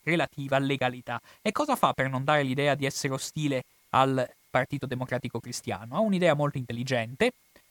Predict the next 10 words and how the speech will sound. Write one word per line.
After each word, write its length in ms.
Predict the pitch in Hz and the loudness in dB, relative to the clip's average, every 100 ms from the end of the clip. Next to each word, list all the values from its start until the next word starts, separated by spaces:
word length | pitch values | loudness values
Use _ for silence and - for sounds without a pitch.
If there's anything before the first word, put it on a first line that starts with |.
| _ - | _ 2
vale 200 | 165 180 | 6 6
a 40 | |
dire 300 | 180 196 131 | 6 4 4
già 140 | 156 175 | 4 4
dai 140 | 143 | 4
primi 240 | 180 180 147 | 0 0 0
di 100 | 147 | -2
settembre 500 | 143 202 156 135 131 | 2 4 4 0 -2
del 100 | 151 | 0
millenovecentoquarantatré 1200 | 190 143 151 208 160 - 208 220 247 320 240 | 0 0 0 0 0 2 2 2 0 -2 -2